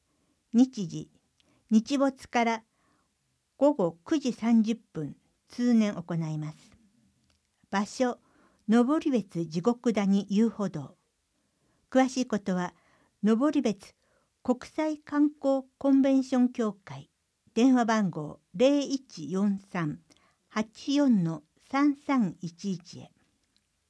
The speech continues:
室蘭市、室蘭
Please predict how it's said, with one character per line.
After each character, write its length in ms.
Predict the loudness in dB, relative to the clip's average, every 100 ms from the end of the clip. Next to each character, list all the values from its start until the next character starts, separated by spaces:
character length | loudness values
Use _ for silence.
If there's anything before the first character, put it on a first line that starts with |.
| _ _ _ _ _ _ _ _ _ _ _ _ _
室 220 | 0 2
蘭 240 | 2 2 -2
市、 320 | -6 -16 -18 _ _ _ _ _ _ _ _ _ _ _ _ _ _
室 320 | 0 2 2 2
蘭 340 | 0 -4 -8